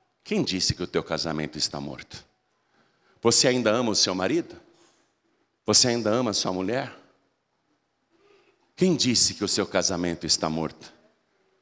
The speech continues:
Está faltando o sétimo no teu casamento. Você precisa se trancar no quarto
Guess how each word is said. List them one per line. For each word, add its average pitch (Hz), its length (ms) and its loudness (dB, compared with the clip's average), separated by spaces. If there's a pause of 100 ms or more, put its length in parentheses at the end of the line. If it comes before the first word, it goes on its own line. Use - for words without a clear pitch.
(200)
Está - 200 0
faltando 104 440 0
o 101 40 2
sétimo 90 880 4 (120)
no 85 140 -2
teu 82 220 2
casamento. 76 840 -2 (2500)
Você - 140 -2
precisa 113 160 2
se - 120 4
trancar 107 300 0
no 107 100 0
quarto 90 600 -2